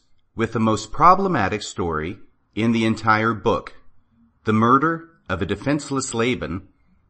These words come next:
by a sword-wielding Nephi in First Nephi chapter four. We all know the story.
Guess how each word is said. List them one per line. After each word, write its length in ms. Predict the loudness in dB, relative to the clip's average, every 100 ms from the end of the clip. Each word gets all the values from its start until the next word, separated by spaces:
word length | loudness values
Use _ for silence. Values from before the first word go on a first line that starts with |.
| _ -2
by 140 | 0
a 100 | 0
sword-wielding 960 | -2 0 2 0 0 -2 -2 -2 -4 -6 -10
Nephi 580 | -2 -2 -2 -4 -4 -6 -18 _ -20 _ _ _ -6
in 160 | -4
First 320 | 0 -2 -2 -2
Nephi 360 | -4 0 -2 -2
chapter 360 | -6 -6 -8
four. 380 | -10 -4 -4 -4 -2
We 100 | 2
all 140 | 4
know 180 | 4 2
the 120 | 0
story. 500 | -6 -4 -2 -4 -8